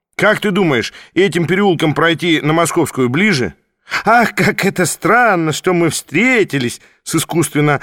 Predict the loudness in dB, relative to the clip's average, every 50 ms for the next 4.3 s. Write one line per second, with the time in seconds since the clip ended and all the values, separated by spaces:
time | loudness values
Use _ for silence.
0 | -8 -6 -2 -2 0 0 0 -2 -2 -2 0 0 0 0 0 -2 -4 -8 _ _
1 | -2 0 0 -2 -2 0 0 2 2 2 2 2 0 -2 -2 -6 -6 -8 -8 -6
2 | -4 -2 0 0 0 -2 -2 -2 0 0 2 0 0 -2 -4 -8 -12 _ _ _
3 | _ _ _ _ _ -2 0 2 2 4 2 2 0 0 2 2 2 2 2 0
4 | -2 0 0 0 0 0